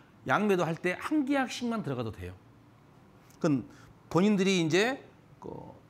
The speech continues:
가격을 보면서 결정해야 됩니다. 이렇게 원유 유월 물로 두 쌍, 콜옵션 두 개, 풋옵션 두 개. 원유 칠월 물로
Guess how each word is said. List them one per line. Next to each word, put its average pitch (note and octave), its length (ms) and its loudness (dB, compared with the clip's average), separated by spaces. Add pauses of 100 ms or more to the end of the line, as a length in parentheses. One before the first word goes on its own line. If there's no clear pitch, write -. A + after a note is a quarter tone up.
가격을 D#3 360 0
보면서 D#3 400 -2
결정해야 C3+ 380 -4
됩니다. G2 480 -6 (1600)
이렇게 F#3 540 0
원유 D3+ 520 4 (1300)
유월 G#3 500 6
물로 A#3+ 880 2
두 F#3 140 2
쌍, G#2+ 420 2 (840)
콜옵션 F#3+ 540 2
두 D3 160 -2
개, A#3 380 2 (140)
풋옵션 E3+ 340 -2
두 A2+ 120 -4
개. F#2+ 180 -8 (540)
원유 F#3 380 2
칠월 C#4+ 380 2
물로 B3 600 4